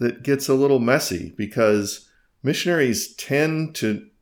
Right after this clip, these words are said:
think that they're not really fulfilling that clear biblical vision unless they have every T crossed, every I dotted with respect to what they think the end outcome is supposed to be.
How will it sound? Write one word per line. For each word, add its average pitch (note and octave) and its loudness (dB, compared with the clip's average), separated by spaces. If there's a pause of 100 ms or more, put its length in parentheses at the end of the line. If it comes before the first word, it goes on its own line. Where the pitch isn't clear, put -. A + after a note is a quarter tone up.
think C#3 0
that G#2+ -6
they're A2 2
not C3 0
really C3 2
fulfilling C3+ 0
that B2 2
clear C3+ 0
biblical B2 0
vision C3+ 2
unless B2 0
they B2+ 0
have A#2+ 2 (200)
every C#3 0
T D3+ 0
crossed, A2+ 0
every B2+ 0
I B2 4
dotted A#2 4
with G#2+ -6
respect B2 -2
to A2 -4 (400)
what A2+ 0
they C3 4
think C3 0 (140)
the - -4 (160)
end C3 4
outcome G#2 0
is G#2+ -2
supposed - -4
to E2 -10
be. G#2+ -2